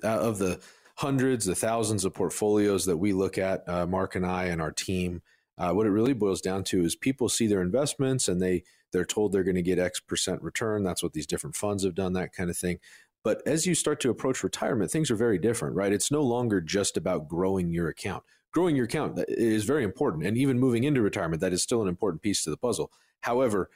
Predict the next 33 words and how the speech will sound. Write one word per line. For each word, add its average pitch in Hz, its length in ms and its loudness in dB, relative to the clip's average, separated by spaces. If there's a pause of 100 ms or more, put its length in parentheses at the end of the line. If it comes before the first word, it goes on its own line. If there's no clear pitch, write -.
(140)
that's 113 240 -2
not 123 220 -2
the 101 160 0
only 117 340 2
piece - 380 -4
to - 160 -4
the 71 100 -10
puzzle, - 320 -6
right? 82 220 -2
As 127 240 0
you 139 100 4
approach - 380 -2
retirement, 98 580 -2 (220)
the 117 80 -2
question 147 320 0
becomes, 113 460 -2 (240)
how 175 240 -2
am 185 140 2
I 165 60 2
going 156 200 2
to 135 60 2
create 117 260 2
income 87 540 0
with 95 220 0
my 95 120 0
investments, 95 680 -2
right? 95 180 0 (200)
How 151 140 -2
do 175 120 2
I 165 80 2
make 135 220 0
sure 135 420 4
that 104 220 2